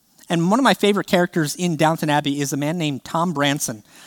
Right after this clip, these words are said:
Tom starts off the show as a servant in the Crawley home. He's one of their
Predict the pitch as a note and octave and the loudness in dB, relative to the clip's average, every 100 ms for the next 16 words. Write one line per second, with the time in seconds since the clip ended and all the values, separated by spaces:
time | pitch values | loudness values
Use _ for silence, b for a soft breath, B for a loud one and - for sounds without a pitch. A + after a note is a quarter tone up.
0 | B B B - F#3+ B3+ - G#3+ F3+ - | B B B 4 6 4 4 4 4 6
1 | F#3 F#3+ - D#3+ - D3+ C3+ C3+ C3+ D3+ | 6 6 0 -2 2 2 2 0 0 0
2 | C#3+ - G3 F3 C#3 A2+ F3 D#3+ C#3 E3+ | 0 0 2 2 0 -4 -4 -2 -2 0
3 | D3 C#3 C3 C3+ A2+ - _ _ _ _ | 0 0 -2 -4 -6 -14 _ _ _ _
4 | _ - B2+ E3 F3+ E3 D#3+ D#3 D3+ | _ -10 -4 0 0 0 2 2 2